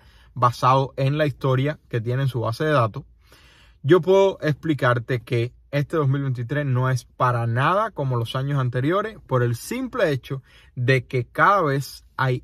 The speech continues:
más vendedores que no ponen la propiedad al mercado. O sea,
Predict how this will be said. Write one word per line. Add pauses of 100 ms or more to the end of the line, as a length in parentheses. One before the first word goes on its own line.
más (280)
vendedores
que
no
ponen
la
propiedad
al
mercado.
O
sea,